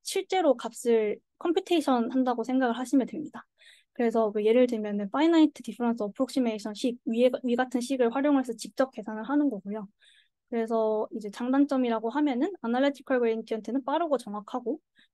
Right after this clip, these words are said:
뉴메리컬 그레디언트는 이제 일일이 계산을 해야 돼서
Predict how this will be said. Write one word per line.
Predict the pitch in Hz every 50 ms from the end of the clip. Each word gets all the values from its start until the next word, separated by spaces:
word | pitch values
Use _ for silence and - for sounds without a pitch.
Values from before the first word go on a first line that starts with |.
| _
뉴메리컬 | 247 247 254 294 311 311 311 - 285 269
그레디언트는 | 269 240 240 240 240 226 233 226 220 214 208
이제 | 202 - -
일일이 | 240 262 294 277 269 240
계산을 | 240 214 196 233 233 233 226 233
해야 | 285 294
돼서 | 277 214 202 - 294